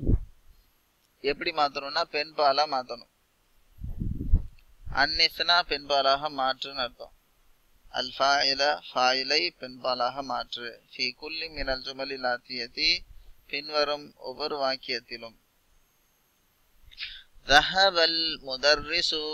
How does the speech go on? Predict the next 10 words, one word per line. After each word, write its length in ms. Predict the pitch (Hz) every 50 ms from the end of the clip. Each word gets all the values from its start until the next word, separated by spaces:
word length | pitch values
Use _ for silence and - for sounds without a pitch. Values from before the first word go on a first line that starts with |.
| 151 143 -
إلى 220 | - 127 131 135 143
الفصل. 680 | 147 147 - - 139 123 - - - - 127 135 - - - - - _ _ - - - - - - - - - - - - - - - - - - - - - - - - - - - - - - - - - - - - - - - - - -
ذهب 500 | - - 123 127 127 127 131 127 123 -
المدرس 1120 | 135 143 156 165 165 165 170 - - 123 127 123 123 135 135 127 123 123 123 123 123 - 151 147 151 156 151 139 - - - - -
إلى 220 | - 120 123 127 127
الفصل. 600 | 131 131 - - 120 117 - - - - - - - - - - - - - - - - - - _ _ _ _ _ _ - - _ _ _ _ _ - - - - -
இப்ப 180 | - 143 135
இது 120 | 131 127 135
எப்படி 240 | 135 131 131 139
எழுதுறது? 580 | 139 139 135 131 135 135 131 123 123 143 160 175